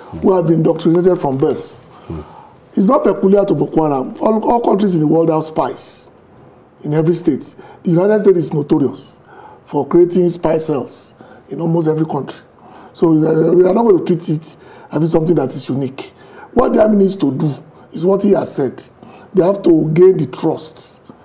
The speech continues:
of the local population to the level where they can isolate those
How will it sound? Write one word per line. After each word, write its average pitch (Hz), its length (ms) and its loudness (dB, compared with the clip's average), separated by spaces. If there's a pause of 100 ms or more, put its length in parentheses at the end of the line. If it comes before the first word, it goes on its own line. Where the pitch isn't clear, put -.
(240)
of 139 120 -4
the 143 100 -4
local 160 240 0
population 151 500 -4 (560)
to 170 100 4
the 165 140 2
level 190 360 2 (420)
where 190 240 4
they 165 100 2
can 160 120 -4
isolate 165 580 2
those - 480 2